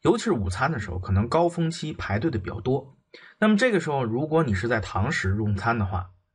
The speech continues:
那么你会，内心会非常复杂，到底是排还是不排？是在这儿吃呢，还是不在这儿吃呢？这是第一种。那么这个时候，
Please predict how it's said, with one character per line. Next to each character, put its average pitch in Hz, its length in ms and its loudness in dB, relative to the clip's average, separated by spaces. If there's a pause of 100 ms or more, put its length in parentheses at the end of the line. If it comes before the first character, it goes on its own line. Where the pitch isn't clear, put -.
(160)
那 165 120 2
么 160 100 0
你 107 120 -2
会， 110 220 -2
内 131 240 0
心 139 180 -4
会 123 120 -4
非 143 120 -6
常 160 140 0
复 165 220 -8
杂， - 300 -8 (680)
到 247 220 4
底 127 100 -8
是 107 120 -8
排 101 420 -2 (260)
还 - 180 0
是 - 80 0
不 - 160 -4
排？ - 260 -8 (680)
是 214 160 2
在 269 180 4
这 214 80 0
儿 180 60 4
吃 185 240 0
呢， 175 300 0
还 - 140 -2
是 160 60 0
不 120 180 -4
在 196 140 4
这 98 80 -8
儿 87 60 -10
吃 - 200 -10
呢？ 92 100 -6 (760)
这 143 120 -2
是 127 40 0
第 127 120 0
一 131 60 0
种。 92 180 -6 (520)
那 226 80 2
么 262 60 0
这 320 180 0
个 196 100 0
时 123 100 -8
候， 104 320 -6